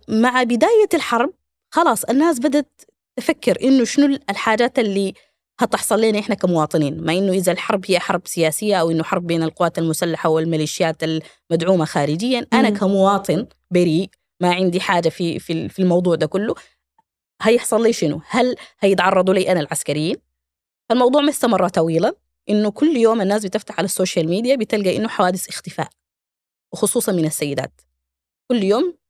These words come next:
Speaker 1: بتطلع صورة إنه مختفية عمرها كذا، وخصوصًا أعمارهم صغيرة، بتكون من تمنتاشر لخمسة وعشرين في الغالب.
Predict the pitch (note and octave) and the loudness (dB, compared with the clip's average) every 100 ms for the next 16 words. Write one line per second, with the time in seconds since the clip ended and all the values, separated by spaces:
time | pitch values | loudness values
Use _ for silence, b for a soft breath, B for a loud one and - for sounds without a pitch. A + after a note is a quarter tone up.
0 | _ _ - F#3+ F#3 G#3 F#3+ F3+ - G#3+ | _ _ -4 0 0 0 0 -2 -2 0
1 | A3+ G#4 _ _ - F#3+ F#3+ A#3 - F#3+ | 0 -2 _ _ -6 -2 0 -2 -4 -6
2 | - G3+ D#3 F#3 D#4 F#3 F#3+ E3 D3 G#3 | -4 -4 -2 -4 -2 -2 2 0 0 -2
3 | B3+ - - C4+ G4+ D4 G#3 B3+ D4 G3+ | -2 -2 -2 0 2 2 2 2 0 -2
4 | - G#3+ F3 - b b F#3 C4+ B3 G#3 | -4 -2 -2 -4 b b -2 2 2 2
5 | G3 F#3 F#3+ A3+ F3 E3+ F3 D3 D3 - | 2 0 0 -2 -2 -2 -2 -2 -4 -6
6 | C#3+ - D#3+ D3+ C#3+ | -8 -6 -2 0 -2